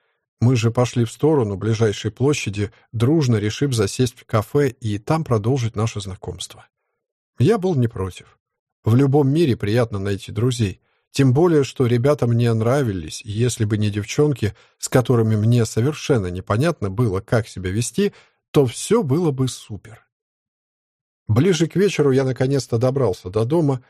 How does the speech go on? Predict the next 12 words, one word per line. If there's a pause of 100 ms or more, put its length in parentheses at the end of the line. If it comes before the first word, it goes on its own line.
(280)
сытый
и
довольный,
плюхнулся
на
кровать,
но,
заметив
рабочий
стол
мастера
Эрика,